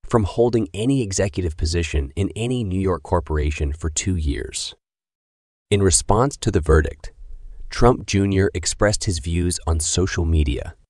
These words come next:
lamenting that political beliefs and case venues have become prominent outcome deciders, rather than the case facts, expressing alarm at the state of the nation. Alina Habba, Trump's attorney,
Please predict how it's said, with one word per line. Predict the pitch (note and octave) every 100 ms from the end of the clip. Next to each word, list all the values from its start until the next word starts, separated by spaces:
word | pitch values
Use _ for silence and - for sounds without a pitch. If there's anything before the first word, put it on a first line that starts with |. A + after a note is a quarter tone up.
| _ _ -
lamenting | F2+ F#2 A#2 A#2 A2+
that | F2+ -
political | - E2+ F#2+ G#2
beliefs | F2 E2 F#2 - - -
and | D#2
case | - A2+ A2+
venues | - F#2+ F#2+ F#2 F2+
have | - F#2 E2
become | - F2 D2
prominent | - F2+ G2+ A2 - E2+
outcome | F2 - E2+ D#2+ D#2
deciders, | E2 - F2 F2 E2+ - - - - _ _ _
rather | - G2 A#2 A2
than | F#2 E2
the |
case | D#2 A2+ B2+ -
facts, | C2+ - - - - - _
expressing | - - - G2+ - G2+
alarm | E2 D#2+ F#2+ G2+ C#2+ C#2+
at | E2
the | F2
state | - F2+ D#2
of |
the | D#2
nation. | D2 D2+ - - - _ _ _ _
Alina | F#2+ F#2 B2+ C#3
Habba, | G#2 F2+ D#2+ C2+ - - - - - -
Trump's | - A#2 B2 -
attorney, | - F#2 F2 C#2+ -